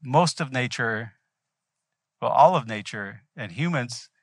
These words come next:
has only one difference. That apple tree can't wake up one day and say, "I don't feel like getting out of bed and I don't feel like performing.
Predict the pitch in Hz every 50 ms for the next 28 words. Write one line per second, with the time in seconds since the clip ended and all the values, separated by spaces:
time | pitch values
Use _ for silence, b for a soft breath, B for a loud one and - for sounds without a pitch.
0 | _ _ _ - 120 110 - - 143 143 147 139 123 120 143 147 151 151 151 139
1 | 117 117 143 135 - - 104 95 87 - - - - - _ _ _ _ _ _
2 | _ _ _ _ _ _ _ _ _ _ _ _ _ _ _ _ _ _ _ _
3 | _ _ _ _ _ _ _ _ _ _ _ _ _ _ _ _ _ _ _ _
4 | _ _ _ _ _ _ _ _ _ _ _ _ _ _ _ _ _ _ _ 131
5 | 135 131 120 131 139 143 139 - 160 147 - - 131 117 110 110 - - 131 123
6 | 117 117 - 127 123 120 110 - 143 139 - - 147 135 127 120 131 131 123 -
7 | - 135 120 123 127 135 135 - - 127 123 120 117 123 123 127 127 127 131 123
8 | 110 107 104 98 135 139 139 143 139 131 117 110 101 104 117 117 117 127 127 117
9 | - - 139 127 123 120 117 - - 110 - - 139 135 139 143 139 135 135 131
10 | 127 123 113